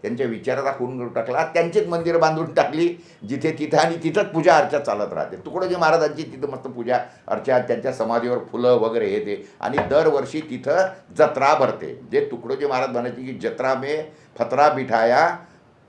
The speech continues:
तीरथ भयो ना पाणी, अ, का पैसे की धोयधानी", हे ज्यांनी म्हटलं, तिथं त्यांच्याच याच्यामध्ये, त्यांच्या जन्मदिव-, ज-, ज-, पुण्यतिथीला, त्यांच्या जयंतीला, त्या तिथे, अ,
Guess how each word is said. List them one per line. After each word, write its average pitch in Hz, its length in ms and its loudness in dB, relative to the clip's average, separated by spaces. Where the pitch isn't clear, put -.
तीरथ 147 420 0
भयो 143 340 4
ना 139 180 2
पाणी, 117 560 -2
अ, 131 200 4
का 120 220 2
पैसे 127 420 2
की 185 180 -6
धोयधानी", 185 640 6
हे 165 120 -2
ज्यांनी 151 220 2
म्हटलं, 120 440 2
तिथं 131 440 0
त्यांच्याच 123 600 0
याच्यामध्ये, 120 680 -2
त्यांच्या 113 280 0
जन्मदिव-, 123 560 0
ज-, 107 220 -2
ज-, 90 60 -4
पुण्यतिथीला, 117 800 0
त्यांच्या 101 360 -4
जयंतीला, 117 840 0
त्या 151 400 4
तिथे, 113 480 -4
अ, 95 320 0